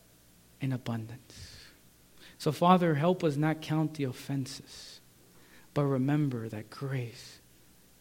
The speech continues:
does not count. Speak to our hearts, our mind. And if there is someone that we need to forgive, if there's someone that we need to approach,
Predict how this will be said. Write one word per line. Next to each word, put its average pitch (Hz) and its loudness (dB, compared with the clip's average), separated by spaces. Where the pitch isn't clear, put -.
does 123 -4
not 117 -6
count. 110 -14
Speak - -2
to 160 0
our 147 2
hearts, 147 -2
our 135 -4
mind. 123 -4
And 143 2
if 151 2
there 165 8
is 160 4
someone 170 2
that 147 2
we 147 2
need 151 2
to 147 -4
forgive, 135 -2
if 139 -6
there's 151 2
someone 170 4
that 147 2
we 143 2
need 151 2
to 147 -4
approach, 135 -6